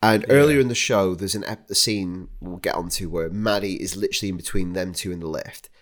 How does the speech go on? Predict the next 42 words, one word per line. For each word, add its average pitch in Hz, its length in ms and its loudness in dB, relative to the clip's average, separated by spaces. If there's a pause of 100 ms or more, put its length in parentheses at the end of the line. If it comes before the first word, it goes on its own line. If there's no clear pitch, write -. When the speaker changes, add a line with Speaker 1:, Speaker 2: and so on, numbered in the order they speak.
(320)
Speaker 1:
This 143 300 6
is 131 120 4
a 131 40 8
Speaker 2:
Yeah. 120 80 4
Speaker 1:
reversal 117 460 4
of 95 60 -2
that - 160 0
scene 85 240 0
where 87 160 -6
Charlotte 95 580 2
is 95 140 -6
in 87 80 -6
the 90 80 -6
middle 90 320 -2
of 82 100 -6
them 92 240 -2
two. 53 380 -6 (380)
So - 120 2
I 95 40 4
think 139 440 4
it's 90 180 0
a 110 80 0
nice 98 340 2
little 87 380 -2
mirror 95 300 0
to - 160 -6
that. 76 360 -4 (520)
But 240 140 4
she's, 226 280 0 (880)
Jonathan's 233 420 -2
just 120 100 -8
got - 160 0
his - 100 -4
shirt 220 360 0
up, - 240 -6
which 95 180 -4
we've 90 120 -6
not - 200 -2
seen 82 160 0
before. - 420 -10
It's 156 200 -14
quite, - 340 -20